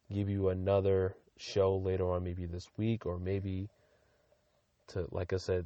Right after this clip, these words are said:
'cause I, I apologize, I'd like to give you guys the whole mock draft, but I'm running out of time. But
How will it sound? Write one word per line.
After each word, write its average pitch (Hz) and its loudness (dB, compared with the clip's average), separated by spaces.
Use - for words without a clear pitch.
'cause 90 -6
I, 82 -2
I 90 -8
apologize, 92 2
I'd 87 -4
like 85 -6
to 90 -10
give 90 -8
you 87 -8
guys 92 -4
the - -6
whole 92 -2
mock 92 -6
draft, 92 -2
but 80 -6
I'm 85 -8
running 90 -4
out 85 -2
of 82 -6
time. 104 2
But 95 0